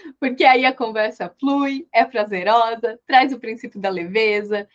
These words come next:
Então, eu honro muito o seu trabalho, o seu projeto e as suas escolhas de vida, Cíntia, porque eles se conectam com aquilo que eu acredito. Então, eu vibro por você,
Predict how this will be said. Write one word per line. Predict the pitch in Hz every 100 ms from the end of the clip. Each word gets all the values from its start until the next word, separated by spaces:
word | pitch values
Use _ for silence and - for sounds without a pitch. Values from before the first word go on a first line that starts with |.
| _ _ -
Então, | 202 196 220 214 220
eu | 214
honro | 220 247 247
muito | 240 262 302 277
o | 240
seu | 226 196
trabalho, | 202 190 190 190 190
o | 196
seu | 233 202
projeto | 208 196 196 196
e | 208
as | 208
suas | 220 220
escolhas | 214 - 214 226 214
de | 233
vida, | 220 240 254 247 277
Cíntia, | - 262 190 185 190 185 _ _ _ _ _ -
porque | 214 208 247 220 190 - _ _ _ _ _
eles | 220 233 233 233
se | _ 277
conectam | 277 262 247 - 240
com | 247
aquilo | 247 240 240
que | 233
eu |
acredito. | 233 240 214 202 190 _ _ _ _ _ -
Então, | 202 233 233
eu | 240 233
vibro | 302 392 403 392
por | 349
você, | 311 330 - - 208 170